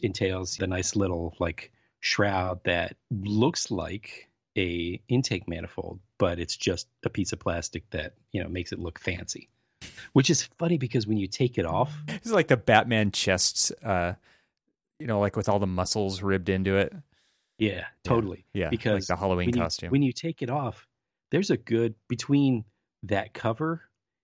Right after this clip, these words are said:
Speaker 1: and the actual top of the engine where the actual intake manifold is, is easily a good, I don't know,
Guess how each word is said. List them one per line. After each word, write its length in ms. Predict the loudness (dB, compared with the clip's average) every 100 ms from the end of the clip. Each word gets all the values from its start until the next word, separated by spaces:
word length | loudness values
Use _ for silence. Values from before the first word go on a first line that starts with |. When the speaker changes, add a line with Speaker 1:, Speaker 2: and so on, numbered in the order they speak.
| _ _ _
Speaker 1:
and 480 | 0 0 2 0 -2 -6 -8
the 260 | -2 -2 -4 -6
actual 560 | -4 -4 -4 -2 -2 -4
top 380 | -6 -4 -2
of 160 | -2 -4
the 180 | -4 -4
engine 400 | -4 -2 -2 0
where 320 | 2 2 0
the 280 | -2 -4 -4 -8 _ _ -2
actual 400 | 0 2 2 4
intake 320 | 4 2 -2 -2
manifold 460 | -4 -2 -2 0 2
is, 260 | 0 -2 -10 _ _ _ _ _ 0
is 260 | 2 2 -4 _
easily 600 | -2 0 2 0 0 0 0
a 60 | 0
good, 360 | 4 4 2 -6 _ _ _ _ -4
I 80 | 0
don't 140 | 2
know, 200 | 2 0